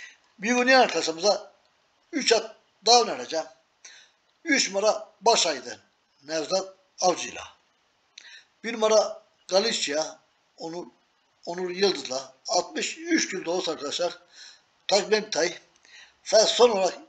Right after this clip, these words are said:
iki numara Bursa Fesli diyeceğim Sezer Çelik'le. İki ile beş ekürüdür. Arkadaşlar benim Bursa üzerinde değerlendirmem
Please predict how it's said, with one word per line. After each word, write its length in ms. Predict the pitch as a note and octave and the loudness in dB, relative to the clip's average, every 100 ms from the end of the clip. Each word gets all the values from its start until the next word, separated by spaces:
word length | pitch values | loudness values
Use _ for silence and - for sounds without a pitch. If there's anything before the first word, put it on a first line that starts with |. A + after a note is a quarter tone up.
| _ | _
iki 180 | - - | -12 -10
numara 420 | G3 F#3+ F3+ - _ _ | -6 -4 -4 -6 _ _
Bursa 340 | G3+ B3 F3+ E3 | -10 -8 -4 -4
Fesli 420 | D3+ C3+ E3 D#3 | -4 -8 -8 -10
diyeceğim 380 | C#3 B2+ D3+ - _ - - - _ | -12 -8 -8 -10 _ -20 -20 -20 _
Sezer 460 | - C#3+ B2+ D3+ - | -12 -10 -6 -6 -2
Çelik'le. 440 | - B2 G2 G#2+ G2+ _ _ - - _ _ _ _ _ | -2 -2 -6 -12 -14 _ _ -20 -20 _ _ _ _ _
İki 260 | D4 - G#3 | -6 -2 -2
ile 320 | D#3+ C3 A2+ - _ _ _ - | -2 -4 -8 -16 _ _ _ -2
beş 380 | F#3+ - - _ _ _ - | 0 0 -4 _ _ _ 2
ekürüdür. 640 | A#3 - E3 - - - _ _ _ _ _ _ _ _ _ _ _ _ _ _ _ _ - - - - - _ _ - | 2 2 -4 -8 -18 -20 _ _ _ _ _ _ _ _ _ _ _ _ _ _ _ _ -20 -20 -20 -20 -20 _ _ 2
Arkadaşlar 440 | G#3 B3+ G#3 F#3 - _ _ _ _ _ _ _ | 6 8 6 0 -8 _ _ _ _ _ _ _
benim 380 | G3+ A#3+ A#3+ - _ _ _ - | -2 0 -2 -8 _ _ _ -8
Bursa 220 | B3 G3+ | -6 -4
üzerinde 420 | G3 G3 F3+ E3+ | -2 -2 -2 -2
değerlendirmem 580 | G3 G#3+ G#3+ A3+ A#3 - | 0 2 2 0 -4 -10